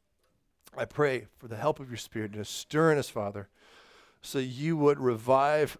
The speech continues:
us, maybe save us this morning in the first place. But revive us, Lord, so that the greatness of you stirs our hearts to say, "Oh, the depths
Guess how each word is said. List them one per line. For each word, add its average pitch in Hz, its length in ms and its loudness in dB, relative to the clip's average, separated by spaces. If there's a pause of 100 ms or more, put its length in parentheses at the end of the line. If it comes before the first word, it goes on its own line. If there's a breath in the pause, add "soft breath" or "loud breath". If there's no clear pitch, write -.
us, 123 520 -4 (1000)
maybe 160 360 0
save 170 540 0
us 120 220 2
this - 180 -10
morning 120 260 -2
in 107 60 -4
the 107 60 -6
first - 360 -2
place. - 400 -16 (600 soft breath)
But 160 100 0
revive 170 460 6
us, 170 200 4
Lord, 147 220 2
so 165 260 0
that 147 200 -2
the 156 100 -4
greatness 160 460 0
of 156 120 2
you 143 420 0 (220 soft breath)
stirs 190 600 8
our 175 180 4
hearts 160 580 0
to - 80 -6
say, 160 640 0 (180)
"Oh, 214 300 6
the 190 160 -2
depths 190 640 4